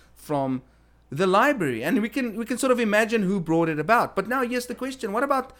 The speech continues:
the Bible? And yes, this is where the curveball is coming. What about the Bible? How did the Bible get removed?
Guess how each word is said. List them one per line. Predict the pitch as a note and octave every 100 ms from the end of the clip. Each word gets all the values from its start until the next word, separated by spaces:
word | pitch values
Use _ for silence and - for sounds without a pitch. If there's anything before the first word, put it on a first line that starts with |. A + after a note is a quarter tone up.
| - -
the | F3
Bible? | G#3 A3+ D4 A3+ D3
And | E3+
yes, | A#3 B3
this | E3+ A3+
is | C4 -
where | A#3+
the | A3 G3 - -
curveball | - C4+ D#4 B3 A3 G#3
is | D#3+ -
coming. | D3 B2 G#2 F#2+ - _ _ -
What | C#4
about | C#4
the | C4
Bible? | G#3 B3 C#4+ D3 - -
How | F#3+
did | C4+ D4
the |
Bible | A3+ D#3 E3 B3 C4+
get | F3+ G#3+ G#3
removed? | G#3 A3 A3 D4 C4 D3+ A#2 -